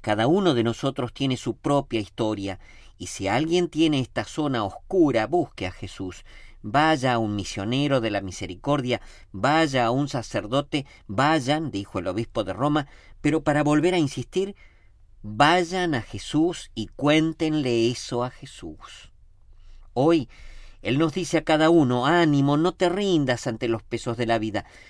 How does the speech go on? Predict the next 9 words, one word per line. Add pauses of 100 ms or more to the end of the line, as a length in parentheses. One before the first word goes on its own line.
(140)
no
te
encierres
ante
los
miedos
y
los
pecados,